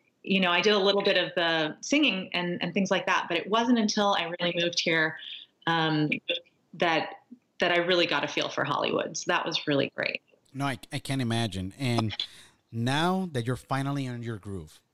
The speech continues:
Speaker 2: because you've been doing this for so many years now, and you had very, very, you know, you had a lot of great roles that they have groomed you to this point. And I gotta say it, because if you see, um, the whole list of work that sometimes you,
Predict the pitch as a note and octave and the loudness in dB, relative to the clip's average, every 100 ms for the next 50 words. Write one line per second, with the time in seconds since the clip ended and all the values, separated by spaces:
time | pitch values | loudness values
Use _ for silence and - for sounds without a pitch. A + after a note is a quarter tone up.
0 | _ G#2 - G2+ - A#2+ B2 A#2 A2+ A2 | _ -14 -10 -8 -6 -6 -4 -4 -4 -4
1 | G#2+ - G2+ F#2+ - B2 A#2 A#2 A2 G#2+ | -4 -6 -10 -10 -6 -4 -2 -2 -2 -2
2 | G#2 - G#2 G2+ F#2+ - - - - G#2 | -4 -4 -2 -2 -4 -8 -20 -20 -10 -8
3 | G2+ A2 A2 G#2+ - _ E3+ C#3+ E3 F3 | -4 -2 -2 -4 -8 _ -8 0 2 2
4 | D#3 A2+ C3+ C#3 C#3+ D3 D#3 G3+ G#3+ B2 | 0 0 0 0 0 0 0 0 0 0
5 | B2+ B2 G#2 G2 - C#3+ D#3+ B2+ C3+ B2+ | -2 -2 -6 -10 -2 0 0 0 2 2
6 | A#2 G#2 B2 B2+ A#2+ B2+ D#3+ E3 C#3 C3+ | 0 -2 0 0 -2 -2 0 0 0 -2
7 | B2 A2+ - - A2+ E2 - _ - A#2+ | -8 -8 -8 -8 -8 -10 -16 _ -12 -8
8 | C3 C3 - B2+ F#2 F2 F#2+ G2+ - - | -4 -4 -4 -6 -8 -12 -14 -14 -16 -20
9 | - - B2+ B2+ D3 - D#3 D3+ D3 - | -20 -8 -2 0 0 2 2 2 -2 -12
10 | - - C3+ A#2+ A2+ A2+ A2+ D3+ C3+ C3+ | -20 -4 0 0 0 -2 0 0 -2 -4
11 | B2 F#2 A2+ D3+ A2 A2+ D3 C#3+ D#3+ C#3 | -6 -6 0 0 0 -4 -6 -4 -4 -4
12 | - E3+ | -6 -6